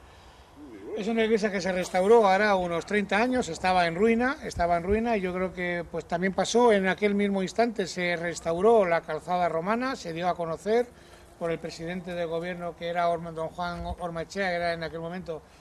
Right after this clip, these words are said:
presidente de la comunidad, mandó restaurar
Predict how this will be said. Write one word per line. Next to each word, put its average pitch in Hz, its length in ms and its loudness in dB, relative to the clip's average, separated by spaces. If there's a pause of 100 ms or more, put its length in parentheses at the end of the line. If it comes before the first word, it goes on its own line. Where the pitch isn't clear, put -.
(200)
presidente 170 600 -10
de 165 260 -4
la 160 420 -4
comunidad, 185 640 0 (200)
mandó 160 280 -6
restaurar 165 640 4